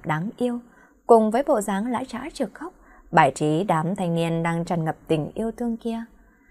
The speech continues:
Nhìn sắc mặt của Trương Triệt Nhất càng lúc càng khó coi, ánh mắt càng lúc càng hung ác nham hiểm.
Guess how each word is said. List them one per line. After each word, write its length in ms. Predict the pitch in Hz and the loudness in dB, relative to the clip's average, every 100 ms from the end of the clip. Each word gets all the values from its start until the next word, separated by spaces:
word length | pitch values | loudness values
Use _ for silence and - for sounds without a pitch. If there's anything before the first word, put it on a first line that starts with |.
| - - - - | -20 -20 -8 2
Nhìn 160 | 233 | 4
sắc 200 | 240 330 | 4 0
mặt 120 | 285 190 | -2 0
của 140 | 208 196 | 2 2
Trương 200 | 277 277 | 2 0
Triệt 220 | 262 226 | 0 -2
Nhất 240 | 240 320 - | -4 -6 -4
càng 160 | 170 | -2
lúc 220 | 143 214 - | -2 -4 -2
càng 180 | 180 151 | -2 -2
khó 300 | 151 160 190 - | -2 -4 -4 -6
coi, 220 | 226 233 - - - - | -8 -8 -10 -20 -20 -4
ánh 240 | 165 160 170 | 0 2 2
mắt 120 | 190 202 202 | 2 2 0
càng 160 | 175 | -2
lúc 200 | 151 226 262 | 0 -2 0
càng 200 | 175 143 | -2 0
hung 200 | 165 160 | -2 -2
ác 180 | 269 214 | -2 -2
nham 220 | 175 165 | -2 -2
hiểm. 260 | 170 156 | -2 -2